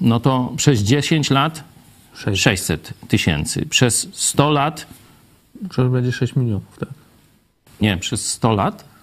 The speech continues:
Speaker 2: No, no, przez sto, no,
Speaker 1: No
Speaker 2: później
Speaker 1: daj spokój, to, to, to, a i zobaczcie, i ten chłopaczek dostaje pięćdziesiąt pięć milionów.
Speaker 2: Czyli przez tysiąc lat.
Speaker 1: Ludzie, kochani, weź.
Speaker 2: Dobrze mówię?
Speaker 1: Ale, nie, nie, to bo to aż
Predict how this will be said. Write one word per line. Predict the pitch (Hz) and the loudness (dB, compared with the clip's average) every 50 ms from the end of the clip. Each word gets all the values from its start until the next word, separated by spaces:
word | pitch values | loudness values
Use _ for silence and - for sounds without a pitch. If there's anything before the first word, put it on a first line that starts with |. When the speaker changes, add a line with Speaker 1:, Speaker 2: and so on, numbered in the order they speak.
| _ _ _ _ _ _ _ - | _ _ _ _ _ _ _ -2
Speaker 2:
No, | - 117 113 123 147 - - | 0 0 0 0 -2 -2 -2
no, | 147 139 135 | 0 0 2
przez | - - - 123 120 | 2 2 2 2 0
sto, | - - - - - | -2 -4 -8 -4 0
no, | 147 127 131 139 139 139 143 | 2 2 2 2 0 0 0
Speaker 1:
No | 98 | 0
Speaker 2:
później | 98 147 120 123 | 0 0 2 2
Speaker 1:
daj | 147 139 | 0 0
spokój, | - 151 - 208 185 - 127 110 | -2 -2 -4 -4 -2 -2 -2 -2
to, | - 120 110 | -2 -2 -2
to, | - 127 123 | -2 -4 -2
to, | - 147 - - - | -2 -4 -4 -4 -2
a | - 120 | 0 0
i | 127 - 147 | 2 2 2
zobaczcie, | 123 127 - 151 156 170 175 | 2 2 2 0 0 2 0
i | 170 | 0
ten | - 165 160 156 | 2 2 0 2
chłopaczek | - 160 156 - 165 143 - - 151 175 196 196 | 2 0 0 2 0 0 2 0 0 0 0 0
dostaje | 160 160 143 - - 151 143 156 160 170 175 180 190 - - - - - - _ _ _ _ - | 0 0 0 0 0 0 2 2 2 2 0 0 -2 -4 -8 -20 -20 -20 -20 _ _ _ _ -4
pięćdziesiąt | - 147 143 131 123 107 123 160 180 - 180 180 190 202 196 - - - _ _ _ _ _ _ _ | 0 2 2 4 2 2 2 0 2 2 2 2 2 0 -2 -6 -18 -20 _ _ _ _ _ _ _
pięć | - 127 135 165 190 208 202 - - - - - _ _ _ _ _ - | 0 2 2 4 2 0 -2 -4 -14 -20 -20 -20 _ _ _ _ _ 0
milionów. | 104 175 214 262 247 208 151 139 113 98 - - _ _ _ _ _ _ _ _ _ - - | 2 4 4 4 2 2 0 -2 -2 -4 -8 -18 _ _ _ _ _ _ _ _ _ -6 0
Speaker 2:
Czyli | - 156 165 175 | 2 2 2 2
przez | 165 - 202 202 196 - - - _ - | 4 2 2 2 2 -4 -10 -10 _ 2
tysiąc | 247 190 - - 113 110 - 185 | 2 4 4 4 2 2 0 0
lat. | 202 185 - - - _ _ _ _ _ _ _ _ _ _ _ _ - - - | -2 -2 -2 -6 -20 _ _ _ _ _ _ _ _ _ _ _ _ -14 -8 0
Speaker 1:
Ludzie, | - 135 175 120 69 - - | 2 2 2 2 0 -4 -8
kochani, | - - 90 76 69 101 123 | -6 -4 -4 0 0 0 2
weź. | 127 80 | 2 2
Speaker 2:
Dobrze | - 143 135 143 | 2 2 2 0
mówię? | 139 139 147 196 | 0 2 0 0
Speaker 1:
Ale, | 233 - 113 131 139 131 139 131 143 151 160 | 0 0 0 0 -2 0 0 0 0 0 0
nie, | 180 196 185 | -2 -2 0
nie, | 208 190 156 | 0 0 0
to | 151 165 | 2 2
bo | 165 170 160 | 2 2 2
to | - 190 190 | 0 0 0
aż | 202 185 - | 0 -2 -4